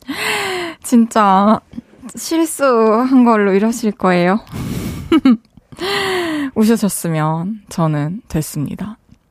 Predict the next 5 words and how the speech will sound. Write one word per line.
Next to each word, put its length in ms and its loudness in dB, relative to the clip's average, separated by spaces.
새벽 360 0
공기 320 2
좋다님께서 1120 2
"나도 460 2
삐졌어요. 760 0